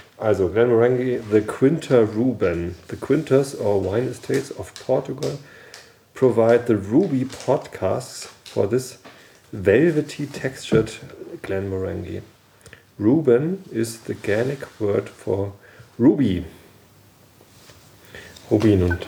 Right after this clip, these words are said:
lass mich mal gucken, wahrscheinlich ist der auch nachgefärbt, oder? Weil der ist so dunkel, das wäre ja der Hammer, wenn das alles von dem Fass ist.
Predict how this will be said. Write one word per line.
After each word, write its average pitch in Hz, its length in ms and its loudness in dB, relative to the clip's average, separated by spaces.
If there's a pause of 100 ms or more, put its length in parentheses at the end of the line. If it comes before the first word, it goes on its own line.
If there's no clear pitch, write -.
(100)
lass 104 160 -6
mich 101 160 -2
mal 101 100 2
gucken, 131 380 -2
wahrscheinlich 110 360 2
ist 107 160 -6
der 101 120 2
auch 98 160 0
nachgefärbt, 92 640 -2
oder? 123 200 0 (1900)
Weil 101 120 -2
der 98 140 4
ist - 80 -6
so 117 140 6
dunkel, 113 440 2 (680)
das - 200 -14
wäre 95 120 0
ja 90 60 0
der 90 180 -4
Hammer, 92 240 -2
wenn 90 100 -4
das 90 180 -8
alles - 220 -6
von 104 140 -8
dem 92 100 -4
Fass 113 220 -8
ist. - 220 -14